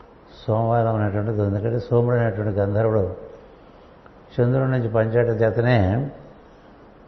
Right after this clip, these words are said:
మనకి చాలా రకములుగా ఊర్ధ్వలోకాల నుంచి ప్రాణశక్తి అందింపబడుతోంది.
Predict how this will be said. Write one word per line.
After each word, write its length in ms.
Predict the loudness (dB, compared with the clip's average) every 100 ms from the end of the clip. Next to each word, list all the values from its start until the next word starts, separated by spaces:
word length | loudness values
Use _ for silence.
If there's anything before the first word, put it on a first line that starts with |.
| -4
మనకి 200 | -2 0
చాలా 480 | 0 2 4 2 2
రకములుగా 540 | 0 0 0 2 2 2 0 -2 -4 -4
ఊర్ధ్వలోకాల 600 | -2 0 0 2 2 2
నుంచి 220 | 2 -2
ప్రాణశక్తి 800 | 0 0 0 -2 -4 -2 -4 -4 -10 -20 -20 -20 -20 -20 -20 -20 -20 -18 -6
అందింపబడుతోంది. 1000 | -2 0 0 2 2 2 2 0 -2